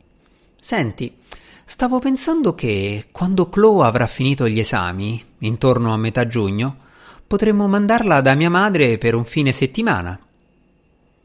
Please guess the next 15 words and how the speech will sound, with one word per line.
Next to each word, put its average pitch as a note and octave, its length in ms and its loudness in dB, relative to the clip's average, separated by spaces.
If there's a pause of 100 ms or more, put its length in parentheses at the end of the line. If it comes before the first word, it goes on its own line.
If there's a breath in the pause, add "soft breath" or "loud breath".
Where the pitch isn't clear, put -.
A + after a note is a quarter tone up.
(640)
Aveva G#3 320 0
sentito B2+ 520 -2
le C#3+ 80 2
spalle G#2 420 2
di D3+ 140 2
Rachel F3 600 0
irrigidirsi D#3 880 0
leggermente B2 680 -2
sotto - 280 -6
il A2 80 -4
suo - 160 -4
braccio, G#2 600 -2 (480 soft breath)
ma A#3 200 0
aveva A3+ 300 0
proseguito. G2 680 -4